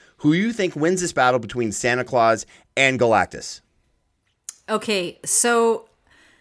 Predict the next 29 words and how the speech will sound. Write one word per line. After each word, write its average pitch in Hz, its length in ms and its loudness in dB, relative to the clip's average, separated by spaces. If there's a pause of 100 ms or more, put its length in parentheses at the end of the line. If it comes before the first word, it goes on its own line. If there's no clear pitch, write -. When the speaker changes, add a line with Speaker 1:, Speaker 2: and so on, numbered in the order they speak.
(320)
Speaker 2:
as 226 280 2
we've 269 440 -4
established, 175 840 -2
I'm, 185 440 -6 (560)
I'm 226 100 0
big 254 240 2
on 240 220 4
the, 220 180 -2
the 226 80 -2
facts, - 760 -4
okay? 220 500 -4 (240)
I've 196 140 -6
listened 208 380 0
to 277 80 -4
all 185 220 0
of 160 60 -10
them. - 240 -14 (720)
I'm 202 300 2
very 226 340 2
impressed 233 640 0
with 196 300 -2
both. 196 680 -2
I'm 196 160 -2
impressed 196 400 0
with 214 160 -8
Galactus 190 680 -2
for, 180 640 0 (520)
you 220 160 -8
know, 180 360 -6